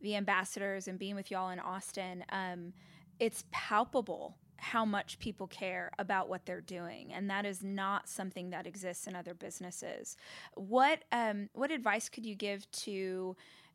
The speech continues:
uh, people who are listening who have their own thing, either they're starting their own business or even just in working for someone else? How do you bring that sense of purpose to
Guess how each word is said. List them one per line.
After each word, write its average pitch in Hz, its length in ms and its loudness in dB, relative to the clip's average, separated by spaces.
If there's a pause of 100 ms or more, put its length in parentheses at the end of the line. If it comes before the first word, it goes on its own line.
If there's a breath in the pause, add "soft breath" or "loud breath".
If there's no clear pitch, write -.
(120)
uh, - 100 -4
people 262 240 0
who 240 60 2
are 208 100 2
listening 196 460 -2
who 190 240 -4
have 214 320 4
their 240 160 2
own 190 160 0
thing, 180 600 -4 (200)
either 202 320 4
they're 208 160 2
starting 277 320 2
their 233 140 4
own 214 100 2
business 220 340 0
or 202 80 0
even 269 300 -2
just 202 360 0
in 202 380 -2 (140)
working 214 400 -2
for 202 160 -6
someone 185 340 -4
else? 202 420 0 (260 soft breath)
How 254 180 6
do 320 60 2
you 311 80 2
bring 240 200 2
that 202 160 0
sense 208 520 -2
of 185 340 0
purpose 196 840 -2 (760)
to 196 640 0